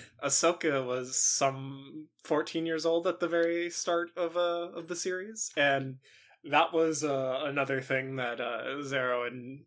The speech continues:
Nitra briefly talked about. It was like, "Dude, you, they had you as, listed as a commander. You were a, a kid." And, you know, she, she very much had a bit of that role.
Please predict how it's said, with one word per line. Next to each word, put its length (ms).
Nitra 540
briefly 380
talked 300
about. 180
It 20
was 100
like, 160
"Dude, 600
you, 760
they 180
had 420
you 180
as, 320
listed 480
as 180
a 80
commander. 880
You 220
were 280
a, 200
a 120
kid." 520
And, 640
you 120
know, 180
she, 520
she 180
very 260
much 600
had 400
a 60
bit 180
of 120
that 200
role. 380